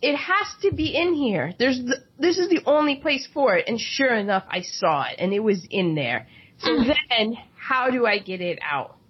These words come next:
Speaker 1: Because this is the part where the water's going in, so a lot of engineering has gone in to ensure that,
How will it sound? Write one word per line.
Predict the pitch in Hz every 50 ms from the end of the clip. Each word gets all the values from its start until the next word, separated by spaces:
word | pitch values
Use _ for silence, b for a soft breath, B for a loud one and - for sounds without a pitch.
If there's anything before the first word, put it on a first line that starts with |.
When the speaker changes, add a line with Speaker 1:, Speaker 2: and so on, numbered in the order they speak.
| _ _
Speaker 1:
Because | - 269 269 277 - 320 294 269 269 262 254 254 - b b b b b _
this | - 247 262 294 - 311
is | 302 294 -
the | 294 285 277 277 -
part | 294 277 269 277 - - 247
where | 262 247 240
the | 240 233 220
water's | 208 220 240 269 302 320 311 294 269 262
going | - 233 226 226 220 208 214 202
in, | 202 202 202 202 220 208
so | - - - 220 214 214 208 208 202 196 196 - b b b b b
a | - 220
lot | 208 208 226 226 220 233 247 247 240 - -
of | 208 208 196 190 190 190 180 175 180 - -
engineering | - 214 220 214 190 190 190 202 220 247 277 277 262 240 214 220 220
has | 196 190 202
gone | - 220 208 202 196 208
in | 226 254 254 240 233 -
to | - 214 214 185
ensure | 180 190 185 - - - 302 302 294 262 226 202 190 185 185 185 - B B B B B B _ _ 185
that, | 180 196 202 196 196 196 190 180 175 - -